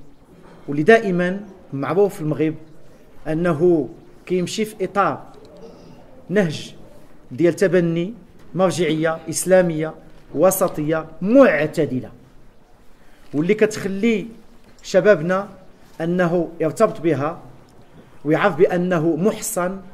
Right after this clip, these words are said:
عن طريق إمارة المؤمنين. فإذن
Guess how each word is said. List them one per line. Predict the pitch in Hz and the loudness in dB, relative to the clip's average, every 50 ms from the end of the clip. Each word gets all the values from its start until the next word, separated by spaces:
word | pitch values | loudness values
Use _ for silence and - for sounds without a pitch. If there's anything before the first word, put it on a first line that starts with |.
| - - - - - 131 | -20 -20 -20 -14 -8 -6
عن | 143 170 | -6 -4
طريق | 156 156 165 165 190 202 202 - - - - - - - - - - - - - - - - - - - - 170 | -4 -2 -2 0 0 -2 -2 -6 -14 -20 -20 -20 -20 -20 -20 -20 -20 -20 -20 -20 -20 -20 -20 -20 -14 -6 -4 -2
إمارة | 156 180 190 185 185 180 - | 2 4 4 4 4 2 0
المؤمنين. | 156 156 151 - 147 143 131 120 113 - - - - - - - - - - _ - _ - - - - - - - | -2 -4 -4 -2 -4 -4 -4 -4 -6 -8 -12 -16 -20 -20 -20 -20 -20 -20 -20 _ -20 _ -20 -20 -20 -20 -20 -8 -2
فإذن | 160 151 151 147 208 233 233 220 202 - | 0 0 4 6 6 6 6 4 2 -4